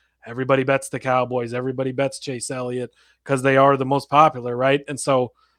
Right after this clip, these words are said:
their number gets knocked down. She's still at five hundred to one. I, I just don't think it's realistic. Uh, you know, if we got her at half a race win or something, I doubt she's even on that list. But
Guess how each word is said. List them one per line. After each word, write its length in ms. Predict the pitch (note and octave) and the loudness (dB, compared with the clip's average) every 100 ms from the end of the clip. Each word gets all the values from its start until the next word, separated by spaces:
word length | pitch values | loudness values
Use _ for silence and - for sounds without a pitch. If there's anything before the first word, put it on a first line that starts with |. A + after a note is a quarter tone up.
| - | -12
their 100 | C3 | 0
number 280 | C#3 D3 C#3+ | 4 6 6
gets 180 | C3+ C#3 | 4 2
knocked 240 | C3 B2+ | 0 2
down. 220 | C#3 C3+ | 2 2
She's 200 | B2+ A#2+ | 0 -12
still 220 | - C3+ | -4 0
at 100 | C3 | 0
five 180 | C3+ B2+ | 2 -2
hundred 180 | B2 A#2+ | -2 -8
to 80 | A#2 | -8
one. 340 | A#2+ A#2+ A#2+ - _ _ - | -6 -6 -6 -10 _ _ -4
I, 200 | C3 C#3+ | 2 6
I 20 | |
just 140 | D#3 D3+ | 6 6
don't 120 | D3+ | 2
think 140 | C#3+ | 4
it's 100 | C#3 | 0
realistic. 680 | C3+ C#3 C3 C3 - C3 - _ _ _ _ _ | 0 0 0 -2 -2 -6 -6 _ _ _ _ _
Uh, 300 | C#3 C3+ C#3+ D3 | 0 4 4 2
you 140 | E3 | 2
know, 100 | E3 | 4
if 120 | D#3+ | 4
we 80 | D3+ | 4
got 180 | C#3+ D#3+ | 6 8
her 100 | E3 | 6
at 80 | D3 | 6
half 220 | D#3 D#3+ | 4 4
a 60 | |
race 220 | D#3 D3+ C#3 | 2 2 0
win 220 | D3 E3 | -2 0
or 60 | |
something, 400 | E3 F3+ E3 F3 | -2 -4 -4 -4
I 160 | C#3 B2 | -2 -4
doubt 300 | A#2+ C3 C#3 | 2 2 2
she's 200 | - C3 | -2 -4
even 180 | C3+ C3+ | -2 -2
on 100 | B2+ | -2
that 220 | C3 B2+ | -2 -2
list. 340 | C3 C3+ B2+ - | 0 -2 -4 -2
But 280 | C3 B2+ | 0 0